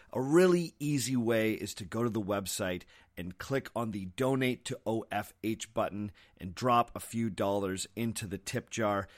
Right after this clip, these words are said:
If you like what you're hearing, then think about supporting the show. It really helps us keep the lights on around here. Or if you want a completely free way to support the show, go to iTunes or any other podcast app where you can rate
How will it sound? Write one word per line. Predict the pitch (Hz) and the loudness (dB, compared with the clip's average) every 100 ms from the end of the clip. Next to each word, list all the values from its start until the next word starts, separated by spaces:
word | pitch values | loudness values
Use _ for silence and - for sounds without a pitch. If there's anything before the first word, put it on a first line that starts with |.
| - - | -20 -12
If | - | -6
you | 107 | 2
like | 139 160 | 4 4
what | 156 120 | 2 0
you're | 123 | 0
hearing, | 107 113 113 107 107 - _ - | 0 0 2 0 -2 -8 _ -8
then | 95 | -8
think | - 160 147 | -2 -2 2
about | 117 120 | 2 2
supporting | - 98 113 107 101 | 0 -6 -2 -2 -2
the | 101 | -4
show. | - 95 98 | -4 -2 -2
It | 87 90 | -2 -6
really | 92 120 131 117 | 0 2 4 2
helps | 113 107 - | 0 -2 -2
us | 107 | -6
keep | - - 98 | -6 -8 -8
the | 90 | -6
lights | 87 87 - | -4 -4 -6
on | 85 80 | -8 -8
around | 80 80 80 | -8 -8 -10
here. | 78 64 - - - - - - | -12 -12 -18 -20 -20 -20 0 8
Or | 226 233 233 | 10 10 8
if | 170 135 | 4 2
you | 160 | 2
want | 151 143 | 4 2
a | 135 | 0
completely | 135 135 123 135 170 170 147 | -2 -4 -6 0 2 2 0
free | 131 - - 170 208 226 | 0 -6 -2 0 0 2
way | 208 185 165 | 4 4 4
to | |
support | 156 160 123 139 | 2 -4 -2 -2
the | - | -2
show, | 127 139 123 120 - - - | -2 0 2 0 -4 -18 -4
go | - 208 | 6 6
to | 196 - | 8 8
iTunes | 165 180 - 180 175 - | 8 8 4 2 2 0
or | 139 135 | 0 2
any | 190 214 180 | 2 6 6
other | 175 | 6
podcast | 123 127 127 123 135 123 - | 2 2 0 2 0 0 0
app | 110 123 123 | 4 4 2
where | 117 | 0
you | 117 | 0
can | 113 117 90 90 | -2 -4 -4 0
rate | 123 160 | 2 2